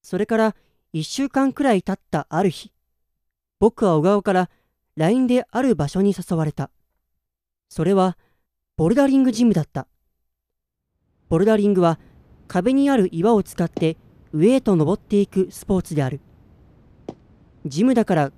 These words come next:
五メートルくらいの壁だったのだが、これが想像以上にきつかった。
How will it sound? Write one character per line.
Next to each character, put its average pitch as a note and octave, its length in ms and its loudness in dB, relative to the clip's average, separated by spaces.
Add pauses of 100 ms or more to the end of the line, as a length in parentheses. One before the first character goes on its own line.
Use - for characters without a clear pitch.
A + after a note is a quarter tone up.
五 E3+ 160 0
メ A3+ 120 2
ー C4 40 -4
ト C4 120 -2
ル C4 100 -2
く - 120 -6
ら B3+ 80 2
い G#3+ 80 4
の F3+ 80 2
壁 F3 240 -6
だ G3+ 80 0
っ G3+ 40 -4
た - 120 -6
の E3+ 80 0
だ D3+ 120 -2
が、 C#3 180 -6 (560)
こ F3 100 -2
れ F#3 80 4
が G3+ 140 4
想 F#3+ 300 0
像 C4+ 200 0
以 C4 60 0
上 A3 180 2
に C#3+ 80 0
き - 160 -20
つ - 140 -14
か G3+ 80 0
っ F3 40 -4
た。 - 200 -16